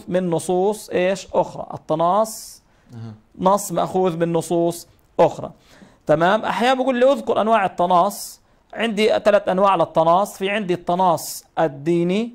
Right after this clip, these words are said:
Speaker 1: والتناص الأدبي والتناص إيش؟ التاريخي.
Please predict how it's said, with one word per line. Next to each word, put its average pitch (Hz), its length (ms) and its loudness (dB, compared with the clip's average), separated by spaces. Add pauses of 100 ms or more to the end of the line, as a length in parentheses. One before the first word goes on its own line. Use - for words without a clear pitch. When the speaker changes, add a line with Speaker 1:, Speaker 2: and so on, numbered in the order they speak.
(100)
Speaker 1:
والتناص 175 720 0 (200)
الأدبي 170 920 0
والتناص 170 760 0
إيش؟ 180 420 0 (180)
التاريخي. 165 800 0